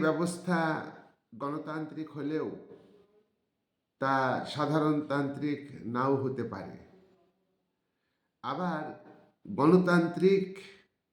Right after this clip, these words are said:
হয়ে সাধারণতান্ত্রিক শাসন ব্যবস্থা হতে পারে। যেমন ইংল্যান্ডে শাসন ব্যবস্থা গণতান্ত্রিক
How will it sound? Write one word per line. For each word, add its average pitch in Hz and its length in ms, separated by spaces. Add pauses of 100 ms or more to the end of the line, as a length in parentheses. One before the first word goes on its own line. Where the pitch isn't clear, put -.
(600)
হয়ে 156 260 (1300)
সাধারণতান্ত্রিক 156 960 (220)
শাসন 127 380
ব্যবস্থা 107 460
হতে 87 280
পারে। - 160 (1900)
যেমন 185 280 (760)
ইংল্যান্ডে 180 580 (1700)
শাসন 165 320 (100)
ব্যবস্থা 156 500 (1500)
গণতান্ত্রিক 165 760